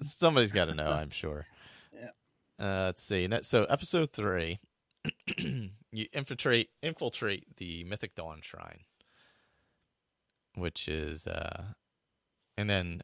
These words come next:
Speaker 1: uh, the option of that is attack on Fort Such, uh, 'cause there's
Speaker 2: Mm-hmm.
Speaker 1: a, an Oblivion Gate, I believe.
Speaker 2: Where is Fort Such?
Speaker 1: Uh, I think it's near that shrine, if I'm not mistaken.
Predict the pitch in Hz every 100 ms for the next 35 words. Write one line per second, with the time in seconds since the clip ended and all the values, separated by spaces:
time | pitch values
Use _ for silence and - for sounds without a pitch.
0 | - 92 85 - - 90 - - 80 82
1 | 85 82 80 - - 90 80 - 82 87
2 | - 80 - _ _ - - - - -
3 | - _ _ _ _ _ _ _ _ _
4 | _ _ _ _ - 69 - - 80 76
5 | 78 76 73 - - _ _ - 85 -
6 | 85 82 110 - - - - - - -
7 | _ _ _ _ _ _ _ _ _ _
8 | _ 170 175 151 - _ 143 - - -
9 | - - 139 135 - - - - - _
10 | _ _ _ _ - 95 92 92 90 101
11 | - - 143 127 98 98 95 87 82 -
12 | - - - 87 82 80 78 78 76 73
13 | - 76 76 - - - - 50 50 50
14 | 50 50